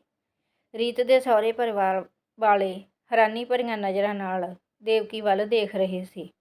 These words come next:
ਇੱਕ ਮਾਂ ਜੋ ਹੁਣ ਪੂਰੇ ਦੇਸ਼ ਦੀ ਨਾਇਕਾ ਬਣ ਗਈ ਸੀ।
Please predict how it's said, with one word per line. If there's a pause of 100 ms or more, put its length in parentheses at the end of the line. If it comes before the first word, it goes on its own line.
(500)
ਇੱਕ
ਮਾਂ (340)
ਜੋ
ਹੁਣ
ਪੂਰੇ
ਦੇਸ਼
ਦੀ
ਨਾਇਕਾ
ਬਣ
ਗਈ
ਸੀ।